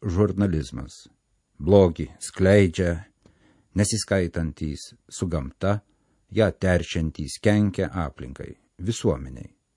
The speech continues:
Ginklų gamintojai sukelia daugelio žmonių mirtį, o tai žeidžia visą žmoniją. Kas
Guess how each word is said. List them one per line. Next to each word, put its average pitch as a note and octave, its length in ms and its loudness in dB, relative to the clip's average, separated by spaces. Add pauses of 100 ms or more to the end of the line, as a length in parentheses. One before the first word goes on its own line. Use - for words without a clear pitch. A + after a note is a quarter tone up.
(720)
Ginklų B2 420 6
gamintojai D#2 680 0
sukelia E2 500 -6
daugelio A2+ 720 4
žmonių E2 520 -2
mirtį, F2 460 -2 (800)
o F#2 100 0
tai F2 240 4
žeidžia F2 460 2
visą F#2+ 320 -2
žmoniją. D2 560 -6 (1080)
Kas G2+ 340 2